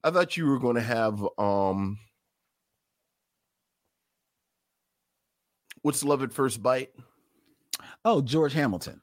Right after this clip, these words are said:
Speaker 1: I thought you were gonna have George Hamilton on. Co-, of course, is he, is he actually playing Dracula
Speaker 2: No, he is
Speaker 1: in,
Speaker 2: playing
Speaker 1: in Love
Speaker 2: Dracula.
Speaker 1: at First?
Speaker 2: He is
Speaker 1: Right,
Speaker 2: playing
Speaker 1: so I thought you were gonna have George Hamilton
Speaker 2: The
Speaker 1: on
Speaker 2: reason
Speaker 1: here,
Speaker 2: why I didn't
Speaker 1: and I
Speaker 2: ha-
Speaker 1: was gonna fight you.
Speaker 2: No, no, no. See, I wouldn't have him on there because, and I'm not a, the hugest George Hamilton fan at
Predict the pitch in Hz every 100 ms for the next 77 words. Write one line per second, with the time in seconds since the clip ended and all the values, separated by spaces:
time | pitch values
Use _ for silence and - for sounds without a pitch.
0 | - 131 135 131 110 113 104 113 107 110
1 | - 104 101 98 - 90 78 - 90 -
2 | - 147 - 214 208 190 220 247 - 196
3 | 339 - 170 190 - 175 165 175 147 110
4 | 104 147 170 180 196 - 151 120 156 156
5 | 147 156 123 156 151 156 156 147 165 -
6 | 202 220 156 151 165 160 165 160 139 131
7 | 123 131 127 117 120 110 104 185 226 294
8 | 311 262 202 214 143 135 107 107 - 165
9 | 196 - 110 73 _ - 151 113 120 95
10 | 92 - 143 131 202 165 220 214 208 202
11 | 202 175 190 185 180 160 160 165 156 143
12 | - _ _ _ - 156 190 185 147 127
13 | - 120 147 143 120 110 - 123 113 104
14 | - - 131 127 107 113 110 101 92 107